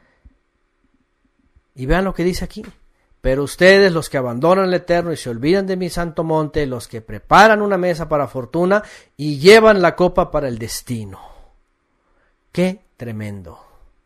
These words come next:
Y ahí va toda la corriente de este mundo, tantos peces yéndose a lo mismo, ¿verdad? La prosperidad y mis proyectos a futuro, al destino. Pero ¿qué dice el Eterno?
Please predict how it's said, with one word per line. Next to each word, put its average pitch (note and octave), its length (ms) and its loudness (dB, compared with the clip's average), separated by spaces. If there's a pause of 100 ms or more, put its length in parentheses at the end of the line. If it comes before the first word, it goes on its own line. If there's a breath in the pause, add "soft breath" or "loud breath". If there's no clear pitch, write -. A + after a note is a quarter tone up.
(1000)
Y B2 80 -14
ahí C#3+ 140 -4
va F3+ 340 -2
toda E3 240 -2
la D#3 100 -4
corriente D3 400 -6
de D3+ 80 -2
este C#3+ 160 -10
mundo, D3+ 320 -6
tantos D3+ 380 -8
peces D3 360 -4
yéndose C#3+ 380 -8
a - 20 -8
lo B2+ 120 -10
mismo, A#2 400 -12 (1000)
¿verdad? B2+ 380 -10 (480)
La B2 200 -8
prosperidad C3 880 -2 (920)
y F3+ 460 -4 (160)
mis C3+ 180 -12
proyectos D3+ 500 -6
a C#3 80 -10
futuro, B2+ 580 -8
al A2+ 140 -12
destino. A2 800 -12 (2500)
Pero C#3+ 160 0
¿qué E3+ 120 2
dice F3+ 240 0
el E3+ 40 0
Eterno? F#3 540 0